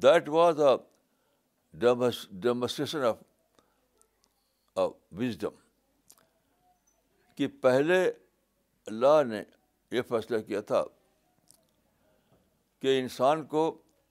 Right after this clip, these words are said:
جنرل بیسس پر پیراڈائز دے دی جائے، یعنی سب جنت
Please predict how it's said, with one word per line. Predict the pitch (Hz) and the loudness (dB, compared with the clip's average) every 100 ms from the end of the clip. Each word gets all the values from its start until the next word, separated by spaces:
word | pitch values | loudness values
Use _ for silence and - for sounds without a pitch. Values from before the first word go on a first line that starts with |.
| _ _ _ _ _ _ _ _ _ _ _ _ _ _ - | _ _ _ _ _ _ _ _ _ _ _ _ _ _ -20
جنرل | 73 107 135 147 180 185 147 - _ _ _ _ | -4 0 0 0 -2 -2 -4 -10 _ _ _ _
بیسس | 92 107 143 - | -8 -6 -6 -10
پر | 90 76 _ _ _ _ _ _ _ _ | -10 -10 _ _ _ _ _ _ _ _
پیراڈائز | 98 101 101 107 98 | 2 2 2 0 -2
دے | 95 | -8
دی | 87 | -8
جائے، | 78 - _ _ _ _ _ | -10 -12 _ _ _ _ _
یعنی | 110 | -10
سب | 127 156 110 | 0 0 0
جنت | 107 107 | -4 -4